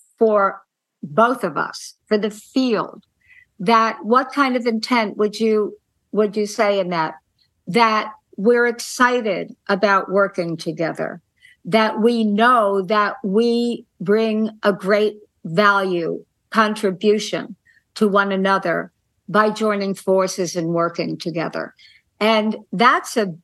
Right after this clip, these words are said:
big, I felt the difference as I was saying it. I hope everyone did. That, that is a complete shift in the vibration of the energy field.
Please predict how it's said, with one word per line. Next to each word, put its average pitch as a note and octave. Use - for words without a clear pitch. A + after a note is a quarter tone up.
big, C4+
I G3+
felt G#3
the F#3
difference F#3
as F3
I E3+
was E3
saying G#3+
it. D#3+
I E3+
hope F3
everyone E3+
did. E3+
That, A3
that B3+
is -
a G#3+
complete A#3+
shift -
in A3
the G#3
vibration F#3+
of G3
the G3
energy F#3+
field. F3+